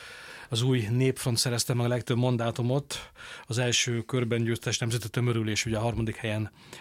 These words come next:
végzett. Ö, tulajdonképpen Emmanuel Macron elnökként elérte a célját, de Franciaország, hogy látod, milyen irányba megy tovább?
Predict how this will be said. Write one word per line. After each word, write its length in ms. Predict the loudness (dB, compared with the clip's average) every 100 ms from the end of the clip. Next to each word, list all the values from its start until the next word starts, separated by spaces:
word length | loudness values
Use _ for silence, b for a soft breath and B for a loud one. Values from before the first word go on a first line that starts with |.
| B -6 2
végzett. 760 | 2 2 0 -2 -4 _ -6
Ö, 440 | -2 0 0 0 -2 -4 -2
tulajdonképpen 520 | 0 0 -2 -2 0
Emmanuel 380 | 2 2 2 0
Macron 640 | -2 -4 -18 -6 -4 0
elnökként 540 | 0 -2 -4 -4 -4
elérte 340 | -2 -4 -4 -6
a 60 |
célját, 440 | -4 0 0 -2 -2
de 240 | -2 -2 B B B B
Franciaország, 1000 | B 0 2 2 2 2 2 2 0 -2
hogy 140 | -2 0
látod, 500 | 0 0 -2 -6 -6 -12 B B
milyen 180 | -2 0
irányba 360 | 0 0 0
megy 200 | -2 -2
tovább? 380 | -4 -4 -4 -4